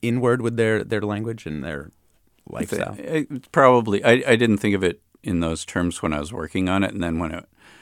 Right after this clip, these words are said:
Speaker 2: when I was deep into it, it felt like, "Oh yes, I'm, this is just exactly how the world <laughs> feels."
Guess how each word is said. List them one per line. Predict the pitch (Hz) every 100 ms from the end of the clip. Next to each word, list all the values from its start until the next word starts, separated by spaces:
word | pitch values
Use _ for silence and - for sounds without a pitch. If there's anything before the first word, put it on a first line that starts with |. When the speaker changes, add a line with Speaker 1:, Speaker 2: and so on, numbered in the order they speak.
| - _
Speaker 2:
when | - 92
I | 82
was | 76 76 -
deep | - 87 101 104 -
into | 98 95 - 120
it, | 113
it | 95 92
felt | - 90 -
like, | 85 85
"Oh | 170
yes, | 139 87 -
I'm, | 87 87
this | 107 -
is | 92
just | 85 92 -
exactly | 82 82 80 90
how | 90 80
the |
world | 78 80 82 87
<laughs> | 85
feels." | 190 - - - 262 180 190 -